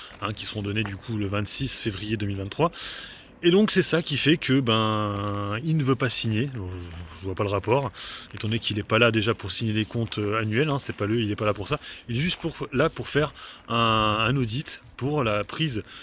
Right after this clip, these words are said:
Euh, ils sont pas tout seuls en plus, il y a Hewlett Pack-, euh, Hewlett Packard, non, E Y, hein, qui sont là aussi,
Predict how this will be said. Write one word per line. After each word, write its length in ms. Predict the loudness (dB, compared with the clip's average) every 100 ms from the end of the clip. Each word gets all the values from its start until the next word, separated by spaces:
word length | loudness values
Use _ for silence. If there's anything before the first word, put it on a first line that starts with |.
| -20 -10
Euh, 220 | -6 -4 -4
ils 80 |
sont 140 | -6 -4
pas 120 | -6
tout 100 | -4
seuls 120 | -4
en 60 | -4
plus, 240 | -4 -4
il 40 | -2
y 20 |
a 400 | -4 -6 -8 -6
Hewlett 260 | -2 0 0
Pack-, 200 | -2 -2
euh, 180 | -6 -8 -12 -10
Hewlett 160 | -8
Packard, 260 | -4 -4 -4
non, 140 | -8 -8 -12 -12 -10 0
E 40 |
Y, 380 | 6 8 6 2 -2
hein, 140 | -6
qui 160 | -4 -6
sont 260 | -4 -2 2
là 140 | 2
aussi, 280 | 2 -2